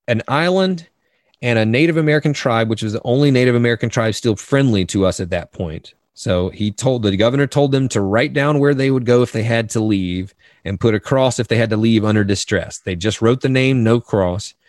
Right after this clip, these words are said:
He just never got to go down there and verify that's where they went. So as Jamestown and all this, you know,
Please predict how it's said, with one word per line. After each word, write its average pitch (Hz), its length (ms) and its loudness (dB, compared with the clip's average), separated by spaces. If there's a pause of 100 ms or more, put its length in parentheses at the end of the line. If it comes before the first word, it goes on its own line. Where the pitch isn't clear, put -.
(180)
He 107 100 -2
just 107 160 2
never 104 320 2
got 104 200 -2
to - 80 -20
go 107 160 2
down 104 200 2
there 98 200 2
and 95 100 -2
verify 98 440 2
that's 92 280 0
where 90 140 -2
they 92 140 -6
went. - 280 -8 (680)
So 147 160 0
as 147 180 2
Jamestown 165 480 2
and 147 160 2
all 151 140 4
this, 147 260 0
you 131 200 0
know, 110 260 0